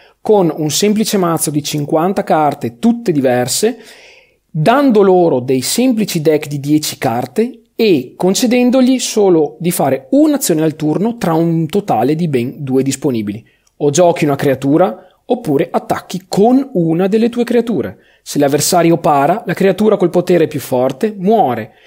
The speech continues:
col potere più debole muore, e quella più forte rimane intonsa. Se invece l'avversario decide di non parare, egli perde un punto vita.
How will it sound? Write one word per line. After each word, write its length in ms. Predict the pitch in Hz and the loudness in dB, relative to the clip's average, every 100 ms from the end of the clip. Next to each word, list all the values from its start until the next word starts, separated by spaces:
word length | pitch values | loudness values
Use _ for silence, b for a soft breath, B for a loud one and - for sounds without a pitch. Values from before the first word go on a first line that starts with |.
| B | B
col 120 | 180 | -2
potere 220 | 165 165 | 2 2
più 300 | 143 151 156 147 | 0 2 2 4
debole 420 | 160 165 190 202 | 2 4 2 2
muore, 460 | 196 208 127 107 - | 0 2 0 -4 -6
e 60 | |
quella 180 | 185 165 | -2 0
più 140 | - 226 | 0 -2
forte 400 | 139 127 - 220 | -2 -2 0 2
rimane 380 | 240 160 139 | 2 2 0
intonsa. 720 | 165 185 196 220 147 120 - 113 b b b | -2 -2 -2 0 0 -2 -6 -10 b b b
Se 220 | - 220 | -2 2
invece 400 | 254 254 - 151 | 4 2 2 0
l'avversario 480 | 139 160 202 160 135 | 0 0 0 0 0
decide 340 | 127 147 143 | -2 -2 -2
di 120 | 127 | -2
non 260 | 139 202 180 | 0 0 0
parare, 480 | 254 117 110 180 - b b | 0 0 -2 -6 -8 b b
egli 240 | 208 277 | 0 2
perde 260 | - 139 160 | 2 0 0
un 60 | |
punto 260 | 156 180 202 | -2 -2 -2
vita. 320 | 127 - 113 | -2 -6 -12